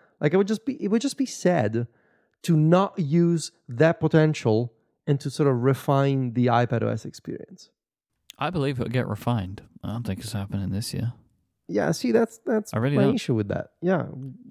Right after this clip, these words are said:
Speaker 1: Okay.
Speaker 2: Oh, I, I don't think it should be that way either. Like, we, we, how many, you know, we will talk about this forever and ever. There should have already been updates to Stage Manager.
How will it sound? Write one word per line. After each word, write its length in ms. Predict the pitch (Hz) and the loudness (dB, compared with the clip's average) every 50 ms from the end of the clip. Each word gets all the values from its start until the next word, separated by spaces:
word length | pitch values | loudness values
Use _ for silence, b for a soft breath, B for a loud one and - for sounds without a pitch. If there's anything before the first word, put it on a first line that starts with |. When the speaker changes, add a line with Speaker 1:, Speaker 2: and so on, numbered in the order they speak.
| 214 220 220 - - - 156 147 139 - | -18 -18 -18 -18 -16 -14 -14 -14 -10 -6
Speaker 1:
Okay. 320 | 220 190 - - 117 113 113 | -6 -6 -4 -2 -2 0 2
Speaker 2:
Oh, 120 | - 156 190 | 2 2 2
I, 240 | 160 143 143 135 - | 2 2 0 0 0
I 120 | 127 135 151 | 2 2 4
don't 160 | 151 156 143 - | 2 2 0 -2
think 180 | 165 143 - | -4 -4 -4
it 40 | 123 | -4
should 160 | - - 131 | -4 -2 0
be 100 | 135 131 | 0 2
that 140 | 131 123 120 | 2 2 0
way 120 | 117 117 | 0 0
either. 280 | 135 151 131 101 90 90 | 0 0 -2 -2 -2 -2
Like, 260 | 92 90 90 90 - _ _ _ _ _ | -2 -4 -4 -6 -8 _ _ _ _ _
we, 220 | - 123 131 135 127 | -6 -2 0 0 0
we, 240 | - - 127 127 127 | 0 0 0 0 0
how 160 | 107 131 139 135 | 2 2 2 2
many, 140 | 135 123 - | 2 2 2
you 80 | 127 | 4
know, 100 | 127 120 | 4 4
we 140 | 113 117 135 135 | 6 6 6 4
will 80 | 127 | 4
talk 200 | - - 139 120 | 2 0 0 2
about 280 | 131 120 123 117 104 - | 2 4 4 4 2 2
this 160 | 120 117 - | 0 -2 -2
forever 460 | - - 117 117 131 139 147 143 139 | 0 0 2 2 2 2 2 2 2
and 80 | 135 139 | 2 2
ever. 280 | 131 123 104 90 95 | 2 0 0 -2 -2
There 140 | 98 117 135 | 0 0 0
should 200 | 131 - 151 143 | 2 2 0 2
have 120 | 147 135 143 | 2 4 4
already 240 | 147 147 147 156 | 4 4 4 4
been 180 | 151 151 151 139 | 4 4 4 2
updates 340 | 117 98 - - 98 - - | 2 0 0 -2 -4 -2 -4
to 60 | - | -8
Stage 320 | - - 101 92 92 - - | -4 -2 -2 -2 -2 -4 -6
Manager. 440 | 92 90 90 90 87 92 87 92 | -8 -6 -8 -8 -8 -8 -8 -10